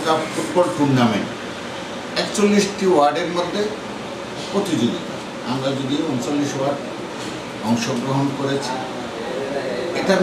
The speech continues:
মাধ্যমে যেই ফুটবল বিলীন হয়ে যাচ্ছে খেলা, সেটা আবার প্রতি ওয়ার্ডে ওয়ার্ডে যদি শুরু হয় এই টুর্নামেন্টের মাধ্যমে, যুব সম্প্রদায়ের নৈতিক চরিত্রের স্খলন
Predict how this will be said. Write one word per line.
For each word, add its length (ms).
মাধ্যমে 380
যেই 180
ফুটবল 500
বিলীন 340
হয়ে 260
যাচ্ছে 280
খেলা, 240
সেটা 280
আবার 240
প্রতি 280
ওয়ার্ডে 360
ওয়ার্ডে 280
যদি 180
শুরু 180
হয় 220
এই 140
টুর্নামেন্টের 600
মাধ্যমে, 420
যুব 160
সম্প্রদায়ের 840
নৈতিক 400
চরিত্রের 720
স্খলন 460